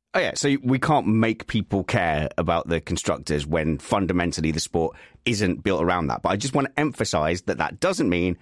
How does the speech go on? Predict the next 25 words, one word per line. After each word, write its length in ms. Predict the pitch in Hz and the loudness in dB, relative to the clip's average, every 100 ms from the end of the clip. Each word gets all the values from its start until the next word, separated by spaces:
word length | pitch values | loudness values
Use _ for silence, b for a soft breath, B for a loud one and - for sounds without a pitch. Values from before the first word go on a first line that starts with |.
| b | b
we 140 | 87 | -4
don't 280 | 85 110 107 | 0 0 0
care 240 | - 101 95 | 0 0 2
about, 360 | 90 85 87 - _ - | 2 0 -2 -6 _ -10
you 280 | 92 101 | -6 -2
know, 140 | 101 90 | 0 0
the, 280 | 87 92 85 | 0 0 0
the 120 | 92 | -4
teams. 440 | - 143 139 131 - b b | 0 2 4 2 0 b b
I 60 | - | -2
do 180 | 175 143 | 0 2
very 240 | 185 175 139 | 2 2 2
much 220 | 101 - | 0 0
care 160 | 98 | 0
about 240 | 90 90 76 | 2 0 -2
the 60 | |
people 320 | 87 101 95 92 | -2 0 2 2
in 120 | 90 | 2
the 200 | 85 - | 2 0
F 120 | 87 | -2
one 180 | 95 95 | -2 -2
teams, 300 | 95 101 98 | 2 0 0
especially 360 | 90 107 - 107 | -2 -4 -2 0
the 80 | 101 | 2
ones 260 | 101 104 | 0 -2